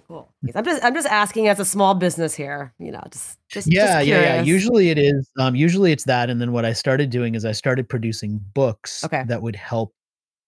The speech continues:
Speaker 2: uh, other companies. So I wrote a guidebook to marketing and branding
Speaker 1: Right.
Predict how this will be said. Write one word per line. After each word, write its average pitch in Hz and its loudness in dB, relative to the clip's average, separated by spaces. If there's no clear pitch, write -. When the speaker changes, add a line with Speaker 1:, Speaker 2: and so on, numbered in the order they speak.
Speaker 2:
uh, 107 -8
other 123 -2
companies. 101 -8
So 127 0
I 123 2
wrote 135 2
a 110 -2
guidebook 113 -4
to - -8
marketing 107 -4
and 113 -6
branding 98 -6
Speaker 1:
Right. 143 -6